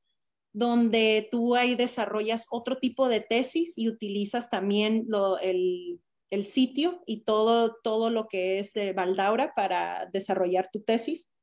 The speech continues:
Y ese es mucho más apoyo, más enfoque a algún detalle, algo que te quieras, este, ya al, después de vivir la experiencia de lo que construiste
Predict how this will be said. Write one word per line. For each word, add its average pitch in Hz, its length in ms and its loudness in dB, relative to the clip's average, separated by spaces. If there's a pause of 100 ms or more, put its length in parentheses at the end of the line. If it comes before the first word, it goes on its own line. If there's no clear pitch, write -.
(1080)
Y 262 180 6
ese 262 200 4
es 285 100 4
mucho 277 320 6
más 220 280 2
apoyo, 254 560 2
más 233 280 0
enfoque 247 760 -2
a 196 420 -2
algún 214 480 0
detalle, 196 580 0
algo 196 300 -2
que 220 100 -8
te 196 160 -8
quieras, 202 560 -2
este, 185 480 -4
ya 196 260 2
al, 208 160 2
después 220 340 0
de 233 80 4
vivir 202 300 0
la 208 120 2
experiencia 202 720 -2
de 214 80 -2
lo 190 100 -2
que 185 140 -8
construiste 208 760 -2